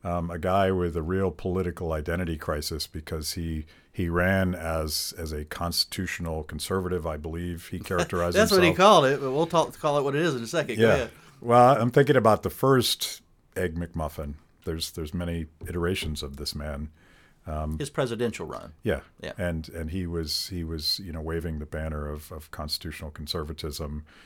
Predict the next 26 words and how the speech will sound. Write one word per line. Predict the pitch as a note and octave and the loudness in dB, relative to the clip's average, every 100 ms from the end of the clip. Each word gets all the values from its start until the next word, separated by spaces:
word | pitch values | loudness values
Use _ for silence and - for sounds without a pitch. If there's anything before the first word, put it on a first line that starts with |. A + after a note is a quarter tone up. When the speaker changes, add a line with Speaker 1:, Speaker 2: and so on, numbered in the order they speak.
| - _ - | -20 _ -10
Speaker 1:
Um, | D2+ D2 | -8 -6
he | E2+ | -6
was | D#2 D2 | -6 -4
really | F2 D#2+ D2+ | -2 -2 -4
sort | - E2 | -4 -6
of | D2 | -6
a | D2 | -6
neocon | D#2 D#2 D2+ - D#2 D2+ | -6 -4 -6 -6 -6 -6
in | D2+ | -6
sheep's | D2 E2 D2 | -6 -8 -8
clothing. | - - D2+ D2+ D2 C#2 C#2+ - - - - _ - | -8 -6 -4 -4 -8 -8 -10 -12 -20 -20 -20 _ -12
And | D#2+ D2+ D2+ | -8 -6 -6
then | D#2 D#2+ | -6 -6
he | - D#2+ | -6 -8
became | D2 D#2 - E2+ D#2 D2+ | -8 -12 -8 -6 -4 -6
an | D2+ | -6
independent, | D2 - - A#2+ G#2+ F2+ | -8 -4 0 2 2 -2
but | E2+ | -4
he | |
wasn't | E2+ F2+ F2 | -2 -2 0
really | G#2+ B2+ | 2 2
an | F#2 | 0
independent | E2 D2+ - D#2 E2 | -4 -6 -6 -6 -6
because | D2+ - D#2 D2 | -10 -8 -8 -6
he | - D#2+ | -6 -6
was | D2+ D2 - | -6 -4 -4